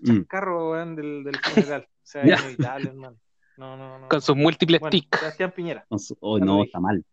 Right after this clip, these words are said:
Speaker 1: No, está mal. Está mal. Él yo creo que está mal.
Speaker 2: Sí, con todo.
Speaker 3: Decían en el verano,
Speaker 2: Sí.
Speaker 3: decían,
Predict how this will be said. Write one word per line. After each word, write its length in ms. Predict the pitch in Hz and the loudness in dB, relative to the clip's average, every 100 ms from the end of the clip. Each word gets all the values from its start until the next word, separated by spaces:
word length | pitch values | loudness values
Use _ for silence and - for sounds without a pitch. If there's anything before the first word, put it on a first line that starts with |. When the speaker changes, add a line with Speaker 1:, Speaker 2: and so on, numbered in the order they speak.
| _ - | _ -2
Speaker 1:
No, 200 | 110 120 | 2 2
está 160 | - | 2
mal. 260 | 98 104 87 _ _ _ _ - | 2 2 0 _ _ _ _ -14
Está 140 | 190 | -6
mal. 260 | 95 95 - _ 180 _ _ _ _ _ _ - - - | -2 -2 -4 _ -20 _ _ _ _ _ _ -20 -14 0
Él 140 | 123 | 4
yo 120 | 143 151 | 6 6
creo 180 | 165 | 6
que 60 | 165 | 4
está 180 | - 160 | 0 0
mal. 200 | 85 - _ _ _ _ - | 0 -4 _ _ _ _ -8
Speaker 2:
Sí, 380 | 156 160 165 156 | -4 -4 -4 -6
con 160 | 151 - | -8 -8
todo. 220 | 156 156 147 _ _ _ _ _ - - - | -6 -6 -8 _ _ _ _ _ -18 -16 -2
Speaker 3:
Decían 320 | - 151 208 202 | 2 6 6 8
en 80 | |
el 180 | 190 175 | 8 8
verano, 360 | 170 170 196 202 247 147 | 8 6 4 0 -4 -12
Speaker 2:
Sí. 120 | 127 - | -12 -6
Speaker 3:
decían, 340 | 147 170 185 | 2 4 4